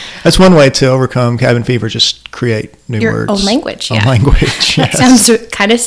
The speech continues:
Speaker 2: iffy, but <laughs>
Speaker 1: <laughs>
Speaker 2: with the sanity. Uh, but getting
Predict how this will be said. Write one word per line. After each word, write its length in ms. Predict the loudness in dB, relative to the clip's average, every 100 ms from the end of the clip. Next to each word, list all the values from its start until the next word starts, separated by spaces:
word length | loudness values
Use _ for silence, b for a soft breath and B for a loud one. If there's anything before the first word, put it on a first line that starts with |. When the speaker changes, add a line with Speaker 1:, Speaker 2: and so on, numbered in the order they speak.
| -10 -18 -4
Speaker 2:
iffy, 480 | -2 0 -2 -2 0
but 180 | 2
<laughs> 800 | 2 2 2 2 0 0 -6 -6
Speaker 1:
<laughs> 0 |
Speaker 2:
with 160 | -6 -2
the 80 | -2
sanity. 540 | 0 -2 -2 -4 -4 B 0 B B B
Uh, 380 | 2 2 0 -4
but 180 | -4 0
getting 320 | 2 2